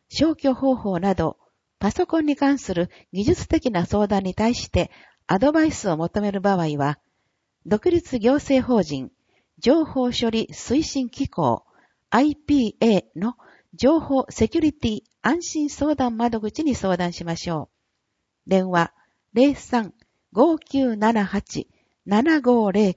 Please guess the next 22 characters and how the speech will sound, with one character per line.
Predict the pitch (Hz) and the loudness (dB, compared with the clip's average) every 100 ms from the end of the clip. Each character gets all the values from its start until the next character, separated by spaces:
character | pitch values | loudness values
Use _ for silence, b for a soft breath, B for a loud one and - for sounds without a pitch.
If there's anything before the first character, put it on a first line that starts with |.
| _ | _
九。 | 190 160 - _ _ _ _ _ _ _ _ - | -6 -6 -6 _ _ _ _ _ _ _ _ 0
午 | 262 311 | 2 4
前 | 196 170 | 0 -2
十 | - 339 | -2 0
時 | 302 | 0
か | 208 156 | 0 0
ら | 147 | 0
正 | - 247 165 | 0 0 0
午、 | 113 - - _ _ _ b b b b | -2 -4 -8 _ _ _ b b b b
午 | 175 254 | 2 2
後 | 214 202 - | 4 2 0
一 | - - | -4 -4
時 | 226 | -2
三 | 226 262 311 | -2 -2 -4
十 | 277 | -6
分 | 269 - 226 | -8 -8 -10
か | - 202 | -4 0
ら | 190 | -2
五 | - 269 | -2 -4
時、 | - - _ _ _ _ _ _ _ _ | -2 -8 _ _ _ _ _ _ _ _
土 | 226 | 2
曜、 | 214 170 139 - | 4 4 2 -4